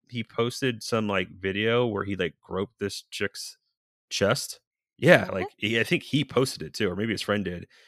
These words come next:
Speaker 1: And so he got into a lot of hot water with that right before the season started. And there were some questions about whether or not Haas was gonna retain him. But, um, money talks louder than words, as you know. A little bit about him, two wins in F two, like I mentioned. Uh, interesting enough,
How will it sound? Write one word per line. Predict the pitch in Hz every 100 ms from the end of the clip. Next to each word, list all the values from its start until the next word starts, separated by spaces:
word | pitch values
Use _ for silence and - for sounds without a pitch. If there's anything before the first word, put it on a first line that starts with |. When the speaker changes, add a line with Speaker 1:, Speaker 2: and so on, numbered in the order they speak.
| _ _
Speaker 1:
And | 95
so | 113
he | 113
got | 113
into | 107
a | 98
lot | 101 95
of |
hot | 101 92
water | 98 92
with | 92 -
that | 92 85
right | 92
before | - 90
the |
season | - 90 90
started. | - 92 87
And | 87
there | 90
were |
some | - 90
questions | 90 85 90
about | 90 90
whether | 85 90
or | 90
not | 90 87 - _ _ _
Haas | - 101 95
was | 95
gonna | 90 90 90 -
retain | 90 - 101 104
him. | 147 165 - - _ _ _ -
But, | 92
um, | 90 90 90 98 _ _ _ -
money | 113 104 117
talks | - 120 - 113
louder | 113 110
than | 110
words, | 113 107 104
as | 98
you | 107
know. | 104 107
A | 139 _ _ _ _ 131
little | 156
bit | 156
about | 151 147 131
him, | 143 143 131
two | - 147
wins | 147 135
in | 139
F | 131
two, | -
like | 127 127
I | 120
mentioned. | 120 120 127 123 120 117
Uh, | 107 107 104 104 98 -
interesting | 127 202 220 - 156
enough, | 120 127 107